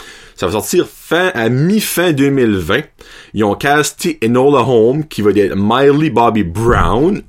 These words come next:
ou mieux connu sous le nom de Eleven dans Stranger Things. Henry Cavill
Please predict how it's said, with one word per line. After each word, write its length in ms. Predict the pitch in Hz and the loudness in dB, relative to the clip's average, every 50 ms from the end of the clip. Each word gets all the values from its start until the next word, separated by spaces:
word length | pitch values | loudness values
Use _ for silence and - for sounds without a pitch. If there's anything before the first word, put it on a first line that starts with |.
| - - | -6 -2
ou 100 | 175 170 | 0 0
mieux 260 | 147 143 139 143 147 | 2 2 2 2 2
connu 360 | 147 - 143 135 135 139 147 | 2 2 2 2 2 0 0
sous 160 | 143 - - 127 | -2 -2 0 0
le 80 | 117 | 2
nom 160 | 117 131 127 | 2 2 2
de 120 | 120 107 - - | 2 0 0 -2
Eleven 640 | 113 120 117 110 113 110 110 104 104 117 117 113 110 | -2 0 2 2 2 2 2 0 2 0 0 2 0
dans 140 | 98 92 87 | 0 -2 -4
Stranger 500 | 82 - - 95 87 85 85 82 95 101 | -4 -6 -6 -6 -4 -4 -2 0 -2 -2
Things. 500 | 101 185 180 185 190 190 196 - - - - - - - - - - - - - - - | 0 0 -2 0 0 -2 -4 -4 -6 -12 -16 -16 -16 -16 -16 -16 -18 -20 -20 -12 -4 -2
Henry 420 | 147 196 226 233 208 170 139 117 | 0 0 2 2 2 2 2 0
Cavill 680 | - - - 208 220 196 139 120 110 110 120 - 226 | -2 -2 -2 0 0 2 4 4 4 4 4 2 0